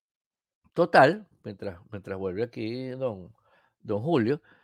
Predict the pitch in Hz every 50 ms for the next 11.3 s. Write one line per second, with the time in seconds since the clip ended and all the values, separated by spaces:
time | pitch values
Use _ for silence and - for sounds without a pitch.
0 | _ _ _ _ - 139 120 135 127 123 120 - 190 196 180 - - - 156 151
1 | 143 139 135 127 123 - - - 143 123 131 135 - 139 113 113 143 175 175 165
2 | 147 131 127 131 147 156 170 156 - 196 190 175 143 135 123 120 131 151 156 -
3 | - _ _ _ _ - - 67 - 101 101 107 135 151 165 139 131 127 135 139
4 | 127 - - 107 90 - - - - - 101 - 120 104 92 - _ _ _ _
5 | _ _ - 104 92 123 117 131 120 110 107 117 123 135 143 139 120 - 151 165
6 | 160 - - _ _ _ _ _ - - _ _ _ - 113 104 104 101 104 110
7 | 143 156 143 123 127 127 - _ _ _ _ _ _ _ _ _ _ _ _ _
8 | - 101 92 87 87 - - - 101 104 120 113 110 110 113 123 104 98 90 95
9 | 104 131 135 113 98 110 113 - _ _ _ _ _ _ _ - - 120 110 110
10 | 110 104 107 120 135 135 127 - - _ - 135 135 127 123 117 110 107 104 98
11 | 95 92 87 85 82